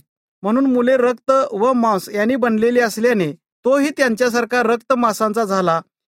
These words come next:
येशूने हे यासाठी केले की ज्याच्याकडे मरणाची सत्ता आहे, अशा सैतानाचा मरणाने नाश करावा आणि जे लोक त्यांच्या सर्व आयुष्यात मरणाचे भय ठेवून त्याचे दास असल्यासारखे जगत होते, त्यांना मुक्त करावे. कारण खरे पाहता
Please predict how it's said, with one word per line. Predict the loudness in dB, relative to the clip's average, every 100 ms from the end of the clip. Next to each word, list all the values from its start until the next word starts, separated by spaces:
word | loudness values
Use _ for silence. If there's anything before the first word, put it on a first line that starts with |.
| -6
येशूने | -2 0 0 0
हे | 2 2 2
यासाठी | 0 0 -2 -2
केले | 0 0
की | -2 -4 -6 -10 _ -2
ज्याच्याकडे | -2 0 0 0
मरणाची | 0 0 0 -2 -2
सत्ता | -4 -2 0
आहे, | 0 0 -2 -6 _ -6
अशा | -2 0 0
सैतानाचा | 0 0 0 0 0 0
मरणाने | 0 0 0 0 0
नाश | 0 -2
करावा | 0 0 2 0 -2 _ _
आणि | -4 -2 0
जे | 0 2
लोक | 2 0 0
त्यांच्या | -2 0 -2
सर्व | 0 0 2
आयुष्यात | 2 0 0 -2
मरणाचे | 0 0 0 0 -2 -4
भय | -4 -2 -2
ठेवून | -2 -2 -2 -6 _ _ _ _
त्याचे | -4 -2 -4
दास | -2 0 0 -2
असल्यासारखे | -6 -2 -2 0 -2 -2
जगत | -2 0 0
होते, | 0 0 -2
त्यांना | 0 -2 0 0
मुक्त | -2 -4 -4 -2
करावे. | 0 0 -4 -10 _
कारण | -2 0 0
खरे | -2 -2
पाहता | 0 -2 0 0 -2